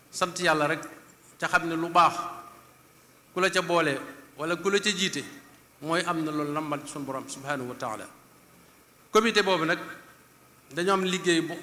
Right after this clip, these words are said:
extraordinaire bu ñu def, ndax ay commission lañ ko defoon. May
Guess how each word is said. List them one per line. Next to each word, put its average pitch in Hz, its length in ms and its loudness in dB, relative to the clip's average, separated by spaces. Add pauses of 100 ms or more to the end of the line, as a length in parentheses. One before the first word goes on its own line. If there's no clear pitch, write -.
(140)
extraordinaire 175 680 0
bu 147 100 -6
ñu 139 60 -6
def, 165 220 -6 (880)
ndax 143 180 -8
ay 170 120 -2
commission 165 400 -4
lañ 151 160 -4
ko 156 80 -6
defoon. 139 260 -6 (1900)
May 185 400 4